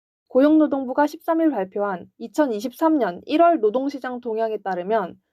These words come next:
지난달 고용보험 상시 가입자는 천사백칠십일만 사천 명으로 집계됐습니다.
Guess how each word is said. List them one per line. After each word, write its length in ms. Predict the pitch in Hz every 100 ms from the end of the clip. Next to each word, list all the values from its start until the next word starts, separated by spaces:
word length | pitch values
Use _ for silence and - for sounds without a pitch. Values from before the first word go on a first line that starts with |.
| _
지난달 560 | - 269 285 285 302 311
고용보험 640 | 254 240 254 233 247 254
상시 340 | 311 349 370
가입자는 640 | 320 247 - 185 196 196 165 _
천사백칠십일만 1500 | - 349 359 349 349 330 339 - 349 349 214 302 339 240 185
사천 400 | - 277 - 311
명으로 340 | 285 233 240 311
집계됐습니다. 920 | 311 196 226 202 - 180 170 165